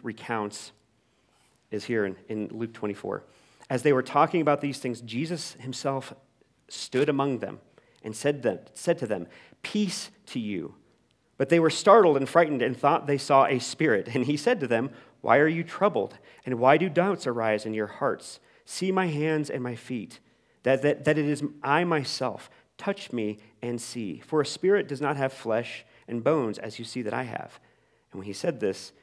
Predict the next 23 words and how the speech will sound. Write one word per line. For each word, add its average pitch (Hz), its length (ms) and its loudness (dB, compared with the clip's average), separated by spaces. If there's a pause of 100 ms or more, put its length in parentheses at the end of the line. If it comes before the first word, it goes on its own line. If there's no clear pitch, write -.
(140)
he 123 140 -8
showed 147 320 -2
him, 95 280 -6
them 104 280 -2
his 101 140 -12
hands 123 280 -6
and 101 80 -6
his 101 120 -16
feet. - 340 -14 (500)
And 113 80 -4
while 127 160 6
they 160 140 6
still 190 400 -2
disbelieved 170 920 -2
for - 220 -10
joy 113 580 -4 (360)
and 123 80 -4
were 117 80 0
marveling, 117 460 0
he 107 100 -16
said 120 260 -8
to 110 60 -10
them, 98 280 -8